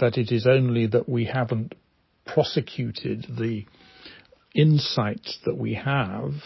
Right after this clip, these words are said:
through science, sociology, psychology, and other things sufficiently far or sufficiently determinedly that we are not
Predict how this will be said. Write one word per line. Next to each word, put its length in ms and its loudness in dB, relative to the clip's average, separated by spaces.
through 520 0
science, 720 -2
sociology, 920 0
psychology, 960 0
and 160 0
other 280 0
things 640 -6
sufficiently 1080 0
far 560 0
or 480 -2
sufficiently 1000 -4
determinedly 1200 4
that 240 6
we 220 4
are 180 2
not 360 2